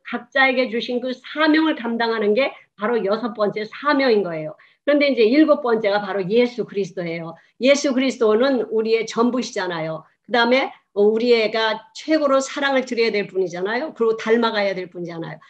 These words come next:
그러니까 일곱 번째가 예수 그리스도. 근데 예수 그리스도를 우리 마음에 모신 사람들은 어떻게 살아야 되냐? 성결, 여덟 번째가 성결이에요. 성결, 거룩,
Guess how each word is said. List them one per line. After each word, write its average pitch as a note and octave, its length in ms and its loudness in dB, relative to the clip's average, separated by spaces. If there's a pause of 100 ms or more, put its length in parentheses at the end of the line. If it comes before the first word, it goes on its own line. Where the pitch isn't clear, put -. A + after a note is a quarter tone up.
(120)
그러니까 B3+ 220 4
일곱 C#4+ 240 4
번째가 A3 460 2
예수 A3 340 4
그리스도. G3+ 480 -6 (300)
근데 D4 240 2
예수 C#4 360 4
그리스도를 C4 520 0
우리 B3+ 160 -2
마음에 A#3+ 480 0
모신 A#3+ 400 0
사람들은 G3+ 600 -6
어떻게 B3 380 -2
살아야 A#3 340 -2
되냐? F3+ 380 -6 (840)
성결, D4+ 720 4
여덟 B3+ 260 2
번째가 A#3 320 2
성결이에요. A#3 640 -2 (340)
성결, C4+ 520 -2
거룩, A#3+ 680 2